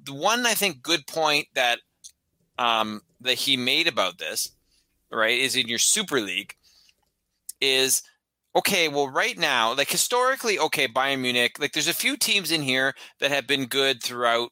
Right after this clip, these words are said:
you know, basically the history, uh, and, and for quite some time of their league, right? But right now, and I'm, I'm an Arsenal fan, all right? Arsenal's, like,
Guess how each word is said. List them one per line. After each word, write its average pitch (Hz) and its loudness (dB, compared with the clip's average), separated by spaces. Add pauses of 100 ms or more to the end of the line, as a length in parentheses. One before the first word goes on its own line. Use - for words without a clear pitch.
you 127 -8
know, 110 -4
basically 131 0
the 107 0
history, 107 0 (400)
uh, 104 2
and, 120 -2
and 123 -2
for 123 -4
quite 165 -2
some 139 -2
time 101 0 (880)
of 113 0
their 107 2
league, 104 -2 (280)
right? 123 0 (340)
But 151 0
right 208 0
now, 170 2
and 143 0
I'm, 208 0
I'm 202 0
an 220 0
Arsenal 196 0
fan, 170 -2 (640)
all 98 -2
right? 120 0 (560)
Arsenal's, 269 0
like, 226 0